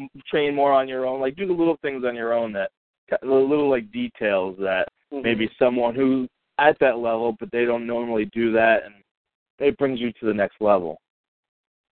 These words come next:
Speaker 2: Um, well, for me, I guess it would be, uh, just, you know, constantly doing something, whether you're training or not, you gotta be doing something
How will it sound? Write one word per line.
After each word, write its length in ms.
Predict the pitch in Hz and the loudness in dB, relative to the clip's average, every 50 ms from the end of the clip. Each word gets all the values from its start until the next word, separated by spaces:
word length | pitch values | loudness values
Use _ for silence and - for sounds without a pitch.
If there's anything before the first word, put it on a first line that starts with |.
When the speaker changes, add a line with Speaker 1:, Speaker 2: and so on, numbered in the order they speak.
| _ _ _ _ - | _ _ _ _ 6
Speaker 2:
Um, 280 | 139 156 165 156 151 - _ _ _ _ _ _ _ _ _ _ _ _ | 8 8 8 6 2 -4 _ _ _ _ _ _ _ _ _ _ _ _
well, 180 | - 160 175 170 - | 0 2 2 2 0
for 80 | 170 | -4
me, 360 | 170 180 190 196 202 202 202 196 - - - - - _ _ | -2 0 2 2 2 2 0 -4 -10 -20 -20 -20 -20 _ _
I 80 | 123 127 | -12 -6
guess 180 | 127 151 156 - - | -4 -2 -4 -2 -2
it 40 | |
would 200 | 160 147 143 131 | -2 -2 -2 -2
be, 320 | 123 143 139 139 139 135 135 | -2 -2 0 2 2 2 2
uh, 260 | 120 92 98 92 - - - _ - - - _ _ _ _ _ _ | 0 -2 -4 -4 -6 -10 -12 _ -20 -20 -20 _ _ _ _ _ _
just, 180 | 254 - - | -16 -16 -14
you 100 | 269 240 | -12 -10
know, 160 | 220 214 214 - - | -8 -8 -10 -10 -6
constantly 580 | - 117 - 262 - - - 247 233 113 107 104 _ _ _ _ _ _ _ _ _ _ | -4 -4 -4 -4 -6 -12 -16 -16 -18 -20 -20 _ _ _ _ _ _ _ _ _ _ _
doing 320 | 135 139 139 135 127 117 - - | 2 2 2 2 -2 -8 -8 -8
something, 320 | 135 135 123 - 120 110 _ _ _ _ _ | -8 -8 -8 -12 -18 -18 _ _ _ _ _
whether 340 | 135 135 135 127 123 120 113 - _ _ _ _ _ _ _ _ | 2 2 2 2 -2 -4 -8 -10 _ _ _ _ _ _ _ _
you're 200 | 123 120 123 - - | _ -8 -8 -8 -8
training 360 | - 135 135 139 139 135 127 120 | -6 -2 -2 -2 -2 -2 -4 -4
or 100 | 113 110 | -6 -4
not, 320 | 113 127 131 127 98 92 | 0 2 2 2 2 -2
you 80 | 113 - | -4 -2
gotta 220 | 113 117 117 113 | -2 -2 -2 -2
be 100 | 107 107 | -6 -8
doing 240 | - 120 113 107 101 - - - | -8 -8 -8 -8 -8 -10 -8 0
something 320 | - 131 127 117 - 107 | 0 0 0 0 -6 -12